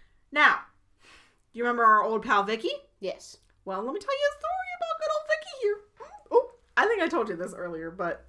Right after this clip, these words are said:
Speaker 1: sorry, spoiler alert. Uh, October two thousand three, ten years after the murders of the three eight-year-old boys,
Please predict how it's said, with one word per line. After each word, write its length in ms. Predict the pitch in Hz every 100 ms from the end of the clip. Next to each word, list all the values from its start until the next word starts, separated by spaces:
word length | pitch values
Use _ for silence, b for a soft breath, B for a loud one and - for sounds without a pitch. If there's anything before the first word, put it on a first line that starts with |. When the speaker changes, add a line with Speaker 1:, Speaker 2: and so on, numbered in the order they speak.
| -
Speaker 1:
sorry, 260 | 214 165 165
spoiler 380 | - 170 156
alert. 260 | 147 151 -
Uh, 1300 | 202 165 - _ - - - - - _ 226 214 214 202
October 420 | 330 - 381 415
two 120 | 349
thousand 320 | 269 233 220
three, 320 | 190 170 156
ten 320 | 156 - 302 302
years 240 | 277 254
after 320 | 185 196 208
the 100 | 190
murders 360 | 180 185 170 170
of 200 | 170 170
the 80 | 175
three 380 | 175 190 190 -
eight-year-old 460 | 185 185 175 170
boys, 400 | 160 165 190 214